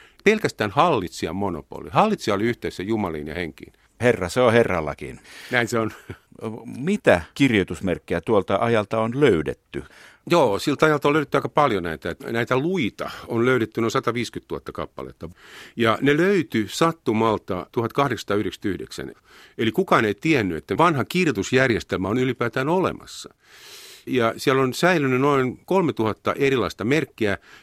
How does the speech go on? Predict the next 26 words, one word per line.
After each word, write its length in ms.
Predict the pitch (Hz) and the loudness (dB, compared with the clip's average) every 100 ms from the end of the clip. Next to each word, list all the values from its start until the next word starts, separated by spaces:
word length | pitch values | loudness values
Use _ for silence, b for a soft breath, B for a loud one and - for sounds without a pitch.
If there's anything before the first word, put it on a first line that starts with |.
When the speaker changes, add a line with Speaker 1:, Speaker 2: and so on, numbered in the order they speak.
| B | B
Speaker 1:
josta 260 | 113 - | -4 0
on 60 | 113 | -2
pystytty 400 | - 110 113 - | 0 -4 -4 -6
selvittämään 720 | - 139 104 - 98 95 92 - | 0 0 0 -2 -2 0 -4 -4
tuhatviisisataa, 720 | 107 - 90 - 62 67 - _ | -6 -4 -6 -6 -12 -12 -14 _
mitä 200 | 107 98 | -6 -6
ne 60 | 85 | -4
tarkoittaa. 480 | 92 - - - - B B B | -6 -6 -14 -16 -16 B B B
Eli 160 | 135 117 | 0 2
toisin 280 | 151 175 143 | 2 2 2
sanoen 360 | 135 127 107 | 2 2 2
tätä 320 | 110 120 123 104 | 0 -4 -6 -4
tutkimusta 680 | - 202 - 107 82 - - | -4 -4 -2 -4 -4 -6 -6
on 100 | 92 | -4
tehty 320 | - 131 - | -2 -2 -2
nyt 200 | 117 117 | -4 -2
yli 160 | 143 120 | -4 -2
sata, 300 | 139 135 101 98 - | -2 0 -2 -4 -6
satakaksikymmentä 580 | 131 - 139 - 98 - | -6 0 -2 0 -8 -2
vuotta 400 | 123 - - 85 b b b | -2 -2 -6 -6 b b b
sekä 300 | - 170 165 | -4 -2 -2
Kiinassa, 640 | - 131 123 110 - 110 - 113 | -4 -2 0 -2 -2 -4 -2 -4
Japanissa, 680 | 107 117 - 107 92 - 98 - | 0 0 0 0 -2 -4 -4 -2
länsimailla, 560 | 113 117 - 95 92 | -2 -2 -2 -4 -4
ympäri 360 | 104 131 120 110 | -4 -4 -4 -2
maailmaa, 640 | 110 110 95 87 85 80 | 2 2 2 -2 -4 -6